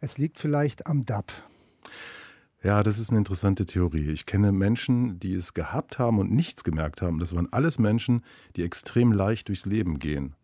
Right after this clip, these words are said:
Speaker 2: auf der einen
Speaker 1: Jesai.
Speaker 2: Seite.
Speaker 1: Na gut,
Speaker 2: <laughs>
Speaker 1: da gehöre ich auf jeden Fall nicht zu. Das kann ich hier direkter Menge über den Äther in aller Ehrlichkeit preisgeben.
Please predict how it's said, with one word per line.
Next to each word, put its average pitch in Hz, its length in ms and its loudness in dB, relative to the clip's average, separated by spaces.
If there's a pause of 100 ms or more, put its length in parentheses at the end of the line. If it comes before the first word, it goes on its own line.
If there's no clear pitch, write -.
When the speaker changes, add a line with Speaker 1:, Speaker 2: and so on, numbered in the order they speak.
Speaker 2:
auf 135 80 -2
der 80 160 -2
einen 147 180 0
Speaker 1:
Jesai. 160 320 2
Speaker 2:
Seite. 127 280 -2 (120)
Speaker 1:
Na 147 140 8
gut, 160 380 2
Speaker 2:
<laughs> 156 40 -4
Speaker 1:
da 175 120 4
gehöre 175 220 6
ich 202 140 4
auf 165 60 2
jeden 180 120 0
Fall 170 120 2
nicht 175 340 -2
zu. 156 140 -6
Das 139 260 -6
kann 160 160 -6
ich 156 140 -8
hier 151 340 -6 (320)
direkter 156 400 0
Menge 165 320 -2
über 196 240 2
den 170 180 0
Äther 160 600 0
in 143 160 -2
aller 156 240 -2
Ehrlichkeit 147 500 -4
preisgeben. 143 840 -2